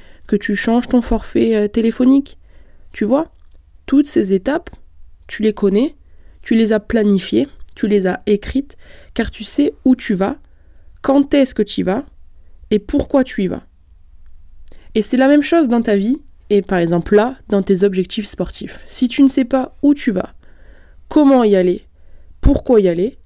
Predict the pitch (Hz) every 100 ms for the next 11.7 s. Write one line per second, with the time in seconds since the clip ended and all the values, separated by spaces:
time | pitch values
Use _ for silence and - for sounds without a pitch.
0 | - - 196 180 247 269 277 254 247 240
1 | 247 202 226 262 262 254 226 - - -
2 | - - - 247 285 - 269 - - 311
3 | 269 - - - - - - - - -
4 | - - - 208 208 202 202 190 180 180
5 | - 262 311 - - - - 233 220 254
6 | 277 269 269 233 - - - - - -
7 | - - - - - - - - - -
8 | - - 208 277 269 262 - - 311 -
9 | - - 233 262 - - - 185 185 190
10 | 220 233 226 214 - - - - - -
11 | 180 180 185 185 165 156